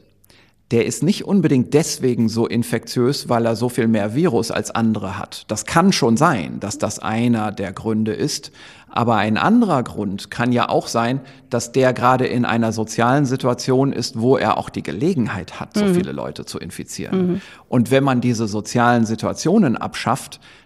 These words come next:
Speaker 1: dann schafft man ja ebenfalls die Superspreading-Events ab.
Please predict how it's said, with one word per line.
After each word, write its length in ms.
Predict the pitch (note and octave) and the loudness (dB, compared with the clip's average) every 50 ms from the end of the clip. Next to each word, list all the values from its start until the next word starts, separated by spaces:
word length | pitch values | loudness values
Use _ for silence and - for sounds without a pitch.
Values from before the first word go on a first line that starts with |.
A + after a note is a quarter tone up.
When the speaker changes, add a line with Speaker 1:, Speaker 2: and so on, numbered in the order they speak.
| _ | _
Speaker 1:
dann 160 | - A2 A2 A2+ | -2 -2 -2 -2
schafft 320 | - - A2+ - - - | -2 -4 -6 -6 -6 -6
man 160 | A#2+ A2 A2+ | -4 -4 -2
ja 120 | A2 A2 - - | -2 -4 -6 -4
ebenfalls 580 | - D3+ F3+ F3+ D#3 - - E2+ C2+ - - - | -2 0 0 0 0 0 -2 -4 -4 -4 -6 -6
die 100 | G#2+ G#2+ | -4 -4
Superspreading-Events 1120 | G#2+ A2 A2 - F#2 - - - G#2 F#2 F2 F2 F2 - - F#2+ E2+ C#2+ D#2 D#2 - - | -2 -2 -4 -4 -6 -8 -6 -6 -6 -4 -4 -6 -8 -8 -10 -10 -10 -10 -10 -10 -12 -14
ab. 240 | - - - - | -14 -16 -18 -18